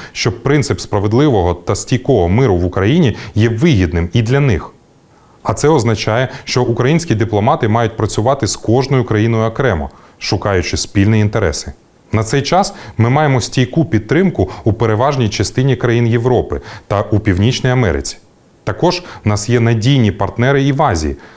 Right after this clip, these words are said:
серед яких Південна Корея та Японія. Навіть Австралія за нас.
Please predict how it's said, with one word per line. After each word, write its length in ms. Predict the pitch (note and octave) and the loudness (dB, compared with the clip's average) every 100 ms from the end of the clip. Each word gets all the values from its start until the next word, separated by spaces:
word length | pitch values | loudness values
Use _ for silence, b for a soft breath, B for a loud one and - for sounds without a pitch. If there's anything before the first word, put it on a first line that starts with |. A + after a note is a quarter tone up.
| B | B
серед 360 | - A2+ G#2 F#2+ | -4 0 0 2
яких 380 | G#2+ - D#3 - | 0 2 -2 0
Південна 380 | G2+ A2 D#3 C3 | 0 2 0 0
Корея 400 | F2 D#2+ F#2 G#2 | 0 2 2 2
та 120 | A#2 | 0
Японія. 480 | B2 A2 F2 C#2 C2+ b b - | 0 2 0 0 -8 b b -2
Навіть 260 | A2 A2 A2+ | 0 0 0
Австралія 540 | G2+ - C3 D#3 G#2 | -2 0 0 2 2
за 160 | F2 F2 | 2 0
нас. 280 | C#2 - | -2 -8